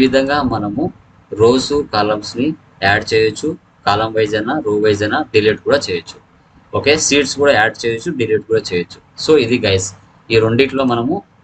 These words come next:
insert cells, insert seat rows, insert seat columns, insert seat,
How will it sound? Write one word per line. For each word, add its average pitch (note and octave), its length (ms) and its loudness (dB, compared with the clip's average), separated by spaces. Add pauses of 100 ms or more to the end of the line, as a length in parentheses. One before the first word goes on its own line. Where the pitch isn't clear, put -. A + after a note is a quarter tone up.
(140)
insert B2 360 -2
cells, C3+ 240 -2 (240)
insert A2+ 340 -2
seat A#2 200 -6
rows, C3 200 2 (220)
insert A#2 300 -2
seat A#2+ 220 -2
columns, B2 300 0 (140)
insert G#2+ 320 -2
seat, F2+ 180 -6